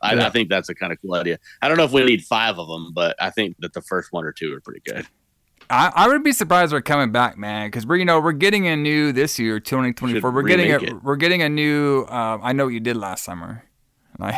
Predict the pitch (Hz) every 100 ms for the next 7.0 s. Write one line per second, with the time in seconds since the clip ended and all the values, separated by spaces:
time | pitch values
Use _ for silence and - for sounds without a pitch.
0 | - 151 - - 110 110 101 101 _ _
1 | - - 113 120 131 139 - 143 185 233
2 | 214 139 180 180 156 170 175 156 156 139
3 | - 208 240 233 160 139 143 127 131 127
4 | 82 78 _ _ _ _ - 233 190 110
5 | 117 110 104 127 - - 90 - 92 101
6 | 127 127 107 92 113 117 - 87 95 90